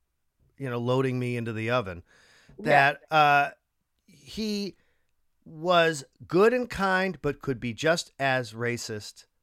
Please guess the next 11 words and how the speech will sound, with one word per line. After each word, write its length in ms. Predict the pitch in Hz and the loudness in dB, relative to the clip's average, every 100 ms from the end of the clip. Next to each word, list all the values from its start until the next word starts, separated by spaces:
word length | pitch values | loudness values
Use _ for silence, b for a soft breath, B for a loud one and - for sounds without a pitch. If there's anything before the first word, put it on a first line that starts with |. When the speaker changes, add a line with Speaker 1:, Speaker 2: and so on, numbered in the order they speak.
| _ - | _ -12
Speaker 1:
and 200 | 110 101 | -10 -6
just 360 | 117 120 - - | -4 -6 -8 -8
as 240 | 113 107 | -8 -8
terrible, 580 | - 208 208 123 101 90 b b b b b b _ _ _ 170 139 - | -4 0 0 -2 -6 -10 b b b b b b _ _ _ -20 -16 0
partly 340 | 180 170 156 | 4 4 0
'cause 220 | 131 139 | -6 -6
of 60 | 135 | -6
his 140 | 117 | -8
relationship 640 | 117 120 117 110 - 110 - | -6 -6 -6 -8 -10 -12 -12
with 140 | 104 | -14
Papo. 460 | 104 92 - 80 | -10 -10 -12 -18